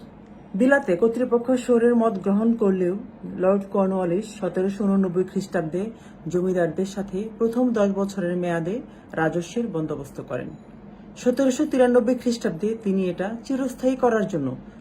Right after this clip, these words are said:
কর্তৃপক্ষের নিকট সুপারিশ করেন এবং জন শোর এর বিরোধিতা করেন। কিন্তু কর্তৃপক্ষ কর্নওয়ালিসের প্রস্তাব গ্রহণ করেন এবং তার বক্তব্যের প্রেক্ষিতে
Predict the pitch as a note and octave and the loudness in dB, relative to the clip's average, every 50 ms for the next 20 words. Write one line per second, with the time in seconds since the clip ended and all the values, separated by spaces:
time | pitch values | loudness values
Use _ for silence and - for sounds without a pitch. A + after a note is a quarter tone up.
0 | - - G3+ G3 G3 - A3+ A3+ F#3 F3 F3 - G#3 G3+ G3+ G3 G3 F#3+ F#3+ F#3+ | -8 -4 -4 -2 -2 -2 -2 0 0 -2 -2 0 0 2 2 2 0 0 -2 -4
1 | - - - - - - - - - - A3 G3 - F3+ E3+ F3+ F3+ - - - | -6 -10 -18 -20 -20 -20 -20 -20 -10 -6 -4 0 2 2 2 0 0 -4 -6 -8
2 | D3+ A#2+ A#2+ A#2+ - - - - - - - - - - - G3+ G3+ F3+ F3 E3+ | -6 -6 -8 -10 -12 -14 -18 -20 -20 -20 -20 -20 -16 -2 2 4 4 6 6 4
3 | F#3 B3 C4 - - - - - - - - - - - - - - - - - | 2 0 -4 -6 -12 -20 -20 -20 -20 -18 -18 -18 -18 -18 -20 -20 -20 -20 -20 -20
4 | - - - - - - - - - - - - F#3 F3 A3 A3+ B3+ C4 B3+ - | -20 -20 -20 -20 -20 -20 -20 -20 -20 -20 -12 -4 2 4 4 6 4 4 2 4
5 | A#3+ A#3 A3+ A#3 - - - - - G3+ A3 C4+ D#4 D#4 - - E3+ G#3 F#3+ F#3 | 4 4 4 2 0 -6 -10 -4 0 2 2 2 0 -2 -4 0 2 4 4 6
6 | E3 E3+ E3 E3 C#3+ - C#3 C3 B2 - - - - - - - - - - - | 4 4 2 0 -2 -6 -6 -8 -8 -8 -10 -14 -16 -20 -20 -20 -20 -20 -20 -6
7 | - C4 C4+ B3+ - G3+ E3 C#3 - - C4+ C4+ - D#4+ D4+ - C#4 C4+ - C#4+ | 0 2 2 2 4 2 -2 -2 -2 -2 -2 0 2 2 2 2 2 0 0 -2
8 | D4 D4 - C4 C4 C4 C4 B3+ B3 A#3+ B3 A#3+ C4+ C4 B3 A#3+ A#3+ A#3 A#3 - | -2 2 4 4 4 4 4 4 2 2 0 0 0 -2 0 0 -2 -2 -2 -4
9 | A3+ G3 F3 G3 G#3 G#3+ A3 G#3 - G#3+ G3+ G#3 G#3+ A#3 A#3 A#3 - - - - | -4 -2 -2 0 0 0 0 -2 -2 -2 -2 -2 -2 -2 -4 -6 -8 -14 -10 -6
10 | - E3+ E3+ G3 G#3 G3+ G3+ F3+ F3 F3+ F#3+ E3+ F3+ F#3+ G3 - - - G3 E3+ | -4 -2 0 0 0 0 0 0 0 0 0 -2 -2 -4 -4 -4 -6 -4 -4 -2
11 | E3+ F#3 F3+ F3 F#3 E3+ E3+ - A3 G3+ G3+ B3 | 0 -2 -2 -2 -2 -4 -4 -4 -6 -4 -4 -4